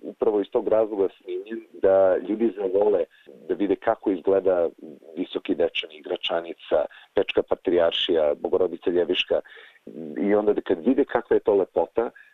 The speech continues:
da gledaju da kažu stvarno treba nešto da uradimo, da idemo to da vidimo, da ne dozvoljavamo da,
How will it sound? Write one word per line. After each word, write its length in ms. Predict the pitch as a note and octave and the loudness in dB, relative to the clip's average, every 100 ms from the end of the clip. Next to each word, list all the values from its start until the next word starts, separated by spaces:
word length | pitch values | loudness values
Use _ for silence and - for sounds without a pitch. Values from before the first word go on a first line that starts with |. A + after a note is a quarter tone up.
| _ | _
da 100 | E2+ | -6
gledaju 340 | D#2+ G2+ G#2 G2 | 0 0 2 -2
da 60 | |
kažu 200 | F#2+ E2 - | -2 -6 -6
stvarno 240 | G#2 F#2+ | -4 -4
treba 260 | - F#2+ F#2 | -2 -2 0
nešto 280 | F#2 - F2 | -4 -4 -4
da 80 | |
uradimo, 480 | F2+ F#2 F#2 F2+ F2+ E2 | 0 2 0 -2 -6 -4
da 80 | F2+ | -2
idemo 280 | G2 F#2+ F2+ | -2 -2 -2
to 140 | - | -2
da 100 | F#2 | -2
vidimo, 480 | E2 F#2 F2+ E2+ D#2+ | -2 -2 -2 -4 -4
da 400 | D2 E2 E2+ D#2 - - - - | 0 2 2 0 -6 -20 -20 -6
ne 120 | F2 | -2
dozvoljavamo 640 | E2 F2 F2+ F#2+ G2 G#2 G2 | 0 2 4 4 2 0 -2
da, 360 | F2+ F#2+ F#2 | 2 2 2